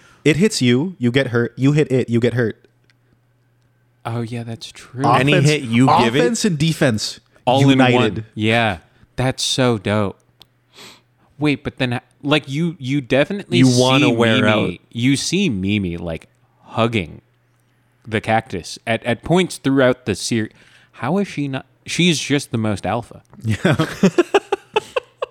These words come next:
Speaker 2: She has somehow managed to wire her brain to never feel pain. Holy shit. Why is she not the main character?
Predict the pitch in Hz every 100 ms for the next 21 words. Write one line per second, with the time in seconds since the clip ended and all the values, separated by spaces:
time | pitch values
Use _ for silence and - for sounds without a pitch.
0 | - 523 - - - _ - _ - -
1 | - 160 170 170 160 - 147 160 165 165
2 | 156 127 135 123 135 110 98 104 107 113
3 | 92 101 104 92 90 90 90 92 - 87
4 | 78 - - 92 80 - _ _ - _
5 | - - - _ _ _ _ _ _ _
6 | _ _ - 170 165 127 98 - 135 151
7 | - 135 120 147 220 226 - 208 196 190
8 | 170 156 165 147 147 175 190 - 87